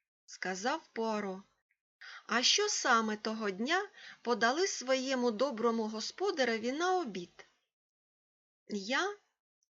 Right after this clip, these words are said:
Куховарка затнулася, силкуючись опанувати себе. Дивина, та й годі, зауважив новоприбулий.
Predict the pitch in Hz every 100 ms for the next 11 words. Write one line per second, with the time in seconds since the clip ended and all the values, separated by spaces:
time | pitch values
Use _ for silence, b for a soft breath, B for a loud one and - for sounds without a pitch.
0 | _ - 220 226 226 339 381 - 285 285
1 | 277 226 214 208 208 - 202 208 B B
2 | B - - 240 233 277 269 254 247 -
3 | 226 220 226 214 233 311 - 247 - 208
4 | 180 170 185 _ _ _ _ _ _ _
5 | _ _ _ _ _ 220 220 254 240 247
6 | 320 403 403 240 233 214 202 180 180 185
7 | 196 _ _ _ _ _ _ _ - 190
8 | 220 214 220 330 311 330 262 220 226 226
9 | 226 226 185 185 175 170 180